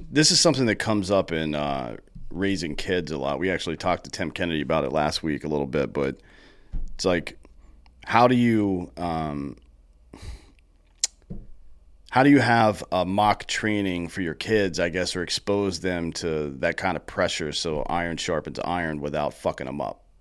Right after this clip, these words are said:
You know what I mean? Because it, it just, there isn't that natural pressure out there anymore. You and I, you,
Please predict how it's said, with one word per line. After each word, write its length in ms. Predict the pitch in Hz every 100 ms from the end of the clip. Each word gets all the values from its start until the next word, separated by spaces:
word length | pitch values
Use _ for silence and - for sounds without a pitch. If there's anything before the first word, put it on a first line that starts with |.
| _
You 60 | 78
know 60 | 85
what 80 |
I 40 | 82
mean? 120 | 85
Because 260 | 87 107 107
it, 180 | - - - -
it 80 | 110
just, 240 | 117 135 -
there 120 | 135
isn't 220 | 151 139
that 180 | 123 110
natural 440 | 110 110 - 101
pressure 400 | - 127 113 101
out 180 | 82 76
there 160 | 82 80
anymore. 240 | 78 82
You 220 | 92 156
and 80 | 127
I, 180 | 120 110
you, 380 | 92 113 156